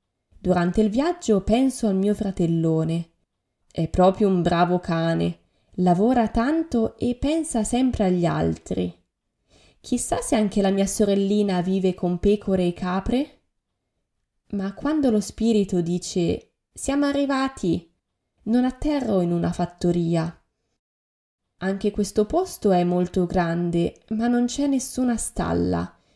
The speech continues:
Ci sono solo gabbie, tante gabbie. "Dove ci troviamo?" "Siamo in un canile", risponde lo spirito. "Qui vivono i cani che non hanno una famiglia."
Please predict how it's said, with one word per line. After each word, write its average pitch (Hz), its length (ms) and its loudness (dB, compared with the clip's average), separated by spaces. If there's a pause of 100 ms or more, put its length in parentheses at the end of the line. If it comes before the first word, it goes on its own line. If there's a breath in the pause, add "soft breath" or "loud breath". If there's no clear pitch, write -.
(240)
Ci - 160 -2
sono 202 280 -2
solo 240 300 0
gabbie, 160 720 -2 (380)
tante 180 480 0
gabbie. 160 720 -4 (1000)
"Dove 285 360 0
ci - 160 -4
troviamo?" 165 800 0 (1080)
"Siamo 247 360 -2
in 247 120 2
un 240 120 2
canile", 175 800 0 (760)
risponde 175 580 -2
lo 165 100 0
spirito. 156 840 -4 (560)
"Qui 311 400 0
vivono 190 400 2
i 170 80 -2
cani 254 580 -4
che - 140 -4
non 233 200 2
hanno 277 260 2
una 233 160 2
famiglia." 170 880 0